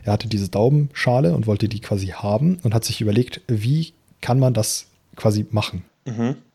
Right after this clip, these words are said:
Speaker 2: Also er, er hat einen, ähm, Fund oder einen Hinweis aus
Speaker 1: Ja, genau.
Speaker 2: der Zeit und vergleicht
Speaker 1: Genau.
Speaker 2: damit. Mhm.
Speaker 1: Ge-, ge-, ge-, genau, und, ähm, versucht quasi den Entstehungsprozess nachzuvollziehen.
Speaker 2: Ja, genau. Also d-,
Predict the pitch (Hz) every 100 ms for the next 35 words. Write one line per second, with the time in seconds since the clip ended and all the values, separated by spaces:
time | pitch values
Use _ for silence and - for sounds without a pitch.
0 | - 110 110 107 101 107 110 113 110 107
1 | - _ - 107 104 101 101 98 92 -
2 | 123 151 135 101 101 101 _ - - -
3 | _ - 98 107 127 135 131 104 117 117
4 | 113 - 101 - 117 160 - - - _
5 | - 113 110 110 104 110 101 101 98 -
6 | _ _ - 107 107 104 _ _ 123 -
7 | 143 143 139 123 120 110 113 117 117 113
8 | - 113 131 - 117 113 110 107 - 123
9 | 117 - - - 101 - 95 - - 101
10 | - - 98 90 _ _ 120 117 120 135
11 | 123 104 - _ _ _ _ - 107 -
12 | _ -